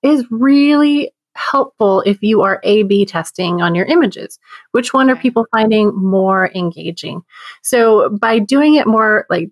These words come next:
Speaker 1: closer together, you're removing some of the variables that mess up an A B test, <laughs> right?
Speaker 2: Mm,
Speaker 1: So a
Speaker 2: yeah,
Speaker 1: lot,
Speaker 2: yeah.
Speaker 1: as we know in this world,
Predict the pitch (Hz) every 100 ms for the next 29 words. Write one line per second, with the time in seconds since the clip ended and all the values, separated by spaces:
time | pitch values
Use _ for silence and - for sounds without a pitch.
0 | _ - 285 277 247 185 175 247 240 240
1 | 233 220 208 214 202 214 220 240 233 233
2 | 226 - 202 190 - 185 185 180 175 175
3 | 185 180 180 175 - 190 170 - 151 175
4 | - - - - - 196 - _ - -
5 | - - 240 - 262 165 170 494 381 247
6 | 349 - 285 269 277 311 135 - _ _
7 | _ 285 359 440 277 160 156 294 415 220
8 | 262 277 240 240 302